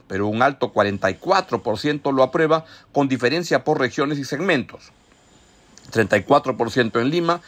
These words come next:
cuarenta y ocho por ciento Perú urbano, cincuenta y dos por ciento Perú rural y veintinueve por ciento en los niveles socioeconómicos A B,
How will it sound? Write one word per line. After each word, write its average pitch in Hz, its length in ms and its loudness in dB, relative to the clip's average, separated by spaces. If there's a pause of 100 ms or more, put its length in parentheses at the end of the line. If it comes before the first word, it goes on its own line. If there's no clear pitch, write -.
(240)
cuarenta 117 360 2
y 127 60 0
ocho 151 260 2
por 113 160 -4
ciento 135 320 -2
Perú 117 240 -4
urbano, 156 480 0
cincuenta 113 600 -4
y 113 40 -6
dos 160 200 0
por 113 200 -4
ciento 135 380 -6
Perú 127 240 -4
rural 143 400 2 (340)
y 143 80 -4
veintinueve 139 600 0
por 123 220 -2
ciento 156 440 -2
en 123 140 -4
los 104 100 -2
niveles 135 300 -6
socioeconómicos 131 840 -6
A 123 160 4
B, 147 240 -4